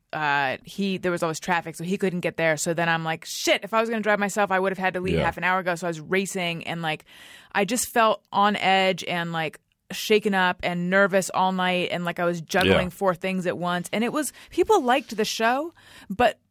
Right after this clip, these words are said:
Speaker 1: the experience of it was
Speaker 2: Yeah.
Speaker 1: so, like, it felt like something that was happening to me, and I just couldn't get on the right side of
Speaker 2: Yeah.
Speaker 1: it the whole night. And it bothered me for days afterwards, actually.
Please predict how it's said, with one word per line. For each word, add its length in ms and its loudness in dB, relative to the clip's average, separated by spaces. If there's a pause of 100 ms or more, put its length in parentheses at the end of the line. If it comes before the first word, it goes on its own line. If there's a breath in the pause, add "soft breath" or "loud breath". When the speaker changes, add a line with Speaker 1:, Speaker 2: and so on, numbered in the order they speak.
(180)
Speaker 1:
the 140 -2
experience 580 0
of 100 2
it 100 -2
was 200 4
Speaker 2:
Yeah. 80 2
Speaker 1:
so, 460 0 (200)
like, 220 0
it 120 -2
felt 160 4
like 160 0
something 300 -4
that 80 -4
was 120 -10
happening 580 -6
to 120 -16
me, 300 -12 (140)
and 100 0
I 80 4
just 200 -6
couldn't 360 2
get 220 0
on 100 0
the 80 -2
right 220 0
side 280 0
of 80 -2
Speaker 2:
Yeah. 80 -4
Speaker 1:
it 100 -8
the 60 -14
whole 200 -2
night. 440 -4 (640 loud breath)
And 140 4
it 160 2
bothered 340 4
me 140 -4
for 160 -6
days 300 -2
afterwards, 460 -6
actually. 480 -10